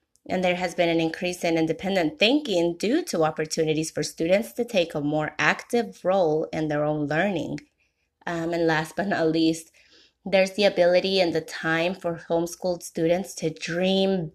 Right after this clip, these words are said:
big by pursuing personal curiosities, talents, and passions with greater intensity. And of course, over time, many accidental homeschoolers, as they say,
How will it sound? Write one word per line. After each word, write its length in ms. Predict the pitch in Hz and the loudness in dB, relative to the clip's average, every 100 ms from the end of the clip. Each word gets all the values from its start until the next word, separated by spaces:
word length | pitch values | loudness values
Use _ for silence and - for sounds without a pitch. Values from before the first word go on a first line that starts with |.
| - | 0
big 640 | - 180 185 175 165 160 - - _ _ - | 2 4 6 6 4 -2 -12 -20 _ _ -6
by 120 | 175 | -4
pursuing 800 | 175 175 - - 196 208 220 220 | -2 -4 -6 -2 0 2 2 0
personal 560 | - 185 185 190 185 | 0 -2 0 -2 -2
curiosities, 1080 | 180 - 180 190 196 175 165 180 175 175 175 - - - _ - | -2 -2 0 2 2 0 -2 -4 -2 -2 -4 -8 -20 -20 _ -14
talents, 960 | - 165 165 175 175 170 165 165 - - _ - | -2 2 4 4 4 4 4 0 -4 -20 _ -4
and 200 | 151 147 | -4 -2
passions 640 | - 156 175 - 151 151 | -2 0 2 2 2 0
with 220 | 156 156 | -2 -6
greater 580 | - 165 185 214 214 175 | -2 6 8 8 8 6
intensity. 800 | 160 151 156 147 147 151 147 151 - _ _ _ _ _ _ - | 2 0 -2 -2 -2 -4 -4 -4 -10 _ _ _ _ _ _ -8
And 220 | 214 226 226 | 0 0 0
of 140 | 226 | -4
course, 240 | - 165 160 - - - | -4 -4 -6 -16 -18 -6
over 260 | - 165 165 | -2 -2 -2
time, 520 | - 240 247 208 202 - - _ | 0 4 6 4 2 -8 -20 _
many 560 | 185 185 208 202 190 185 | -4 2 4 6 4 2
accidental 600 | 175 - 170 170 170 170 | -2 -4 -2 -2 -2 -2
homeschoolers, 760 | 190 269 285 202 185 180 185 | 0 0 0 2 6 6 4
as 120 | 185 180 | 0 0
they 160 | 180 | 0
say, 500 | 175 - 180 208 180 | 2 4 6 6 2